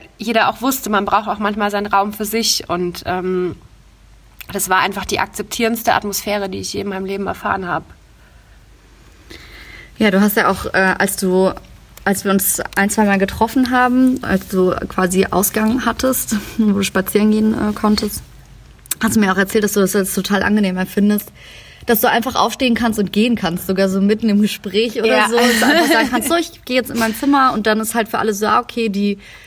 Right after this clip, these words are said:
Speaker 2: muss
Speaker 1: Braucht
Speaker 2: jetzt
Speaker 1: grad
Speaker 2: weg halt", und das,
Speaker 1: Ja.
Speaker 2: dann ist das so, und es wurde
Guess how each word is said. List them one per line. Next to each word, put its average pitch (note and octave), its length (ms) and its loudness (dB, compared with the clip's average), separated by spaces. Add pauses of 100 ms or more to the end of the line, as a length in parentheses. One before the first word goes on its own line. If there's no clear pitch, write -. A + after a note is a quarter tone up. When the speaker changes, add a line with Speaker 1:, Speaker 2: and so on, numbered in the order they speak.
(200)
Speaker 2:
muss C4 140 4
Speaker 1:
Braucht C#4+ 140 4
Speaker 2:
jetzt A#3 180 2
Speaker 1:
grad - 140 4
Speaker 2:
weg C#4 280 0
halt", F#3+ 300 2
und G3+ 240 0
das, A3 100 0
Speaker 1:
Ja. B3 200 4
Speaker 2:
dann G#3+ 160 0
ist B3+ 160 -2
das A#3+ 140 -2
so, G#3+ 180 4
und G#3+ 100 0
es G3 160 -6
wurde A3 180 2